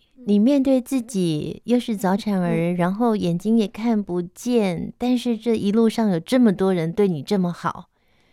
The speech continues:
Speaker 1: 你有没有特别想说什么吗？
Speaker 2: 我也，嗯，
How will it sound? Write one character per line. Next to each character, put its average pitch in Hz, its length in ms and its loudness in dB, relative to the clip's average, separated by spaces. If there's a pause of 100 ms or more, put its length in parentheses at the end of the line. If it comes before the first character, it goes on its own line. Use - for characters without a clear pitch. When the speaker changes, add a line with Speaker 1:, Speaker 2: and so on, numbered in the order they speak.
(300)
Speaker 1:
你 240 120 2
有 247 60 6
没 202 60 6
有 185 60 0
特 247 200 -4
别 190 120 2
想 160 260 -4
说 180 260 -4
什 190 160 -6
么 - 120 -10
吗？ 165 340 -8 (920)
Speaker 2:
我 226 180 -8
也， 214 280 -8 (1300)
嗯， 220 840 -2